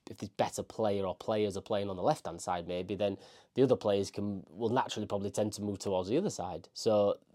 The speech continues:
the, the success is gonna be, is g-, is gonna have more chance of success, more contact time on the ball,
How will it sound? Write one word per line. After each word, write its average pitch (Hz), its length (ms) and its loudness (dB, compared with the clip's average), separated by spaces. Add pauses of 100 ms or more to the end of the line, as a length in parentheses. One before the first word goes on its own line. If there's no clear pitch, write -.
(180)
the, 101 80 -8
the 113 200 -4
success - 380 4
is 139 80 0
gonna 131 200 6
be, 117 220 4 (580)
is 110 120 -6
g-, - 80 -4
is 123 160 -4
gonna 139 180 6
have 131 180 6
more 139 240 10
chance 135 360 0
of 104 100 -4
success, - 480 -4
more 123 140 6
contact 113 420 -2
time 107 260 2
on 101 60 -2
the 95 60 -4
ball, 92 420 4